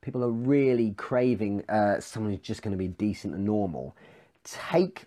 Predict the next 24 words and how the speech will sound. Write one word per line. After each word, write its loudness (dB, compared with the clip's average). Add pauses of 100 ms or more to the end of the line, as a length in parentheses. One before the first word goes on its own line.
(100)
the 4
long 6
route -12 (240)
in 8
the 4
sense 0
that -6
you're -4
just -2
gonna 2
be 2
normal 6
with -8
them. -12 (460)
Persuasion 0
stems 2
from 0
just -4 (200)
being, 2 (140)
them 0
being 2
comfortable -4
with -8
you. -8